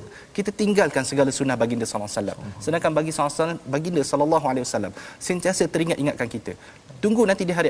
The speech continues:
Speaker 2: akhirat. Kalau kita baca hadis-hadis tentang hari akhirat, kita boleh nampak bagaimana Nabi sallallahu alaihi wasallam sangat-sangat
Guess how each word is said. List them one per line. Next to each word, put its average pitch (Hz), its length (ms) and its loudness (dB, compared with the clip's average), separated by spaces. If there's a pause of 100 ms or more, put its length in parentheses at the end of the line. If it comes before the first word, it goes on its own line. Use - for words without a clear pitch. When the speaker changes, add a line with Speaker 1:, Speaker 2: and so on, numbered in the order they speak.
Speaker 2:
akhirat. - 320 0
Kalau 165 180 4
kita 185 180 -2
baca 196 200 0
hadis-hadis 170 480 0
tentang 143 320 0
hari 147 240 2
akhirat, 123 280 -2 (160)
kita 147 220 0
boleh 135 220 2
nampak 143 320 0
bagaimana 139 300 2 (100)
Nabi 127 120 0
sallallahu 120 240 -2
alaihi - 80 -6
wasallam 120 180 0 (300)
sangat-sangat 143 440 0